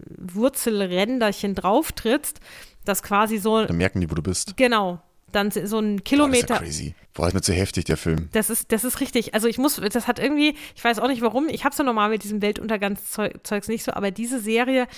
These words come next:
Speaker 1: ist irgendwie, macht irgendwie was mit mir. Also okay, wir stellen es mal hinten an, vielleicht ist da tatsächlich auch wieder, vielleicht haben wir einfach,
Speaker 2: Hm.
Speaker 1: a-, einfach, vielleicht, genau, so.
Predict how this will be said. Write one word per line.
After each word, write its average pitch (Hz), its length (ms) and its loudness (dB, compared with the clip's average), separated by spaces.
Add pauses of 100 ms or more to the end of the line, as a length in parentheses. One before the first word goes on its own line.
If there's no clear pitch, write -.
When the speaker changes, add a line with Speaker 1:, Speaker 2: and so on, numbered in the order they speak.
(460)
Speaker 1:
ist - 180 -6
irgendwie, 233 440 -4
macht 220 260 -6
irgendwie 190 180 -4
was 180 160 -4
mit 196 80 -4
mir. 165 160 -2
Also 233 220 2
okay, 302 340 2 (540)
wir 220 160 0
stellen 247 260 2
es 339 120 -2
mal 247 120 2
hinten 226 300 0
an, 220 300 0
vielleicht 240 360 0
ist - 120 -6
da 254 80 2
tatsächlich 214 400 -2
auch - 100 -10
wieder, 220 280 2
vielleicht - 280 -6
haben 185 100 0
wir 190 80 0
einfach, 185 320 0 (200)
Speaker 2:
Hm. 69 120 -14 (180)
Speaker 1:
a-, 226 280 0
einfach, 247 340 2
vielleicht, - 440 -2
genau, 170 340 -2
so. 175 180 -4